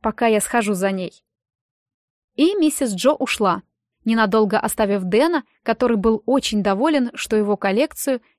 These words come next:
не сочли хламом и не выбросили. Нед и Деми явились вместе с клеткой, и крабов, к величайшему восторгу мальчиков, пересадили в их новый домик.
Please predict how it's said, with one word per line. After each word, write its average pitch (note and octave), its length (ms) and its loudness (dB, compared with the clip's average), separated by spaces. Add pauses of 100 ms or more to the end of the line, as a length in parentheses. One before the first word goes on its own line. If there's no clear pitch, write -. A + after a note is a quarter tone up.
не B3+ 120 2
сочли B3+ 440 -2
хламом A3+ 600 2
и A3 100 -2
не C4+ 120 4
выбросили. F#3+ 640 -4 (1400)
Нед A3+ 420 2
и A3 80 -2
Деми A#3+ 480 0 (100)
явились A#3 720 -2
вместе A3 400 0
с - 80 -6
клеткой, - 540 -2 (380)
и A3+ 120 -2
крабов, C#4 680 0 (180)
к - 60 -20
величайшему A#3+ 640 0
восторгу A3 580 0
мальчиков, G#3 600 -2 (220)
пересадили G#3 640 0
в G3+ 100 0
их - 180 -4 (120)
новый B3+ 520 0
домик. G3 500 -2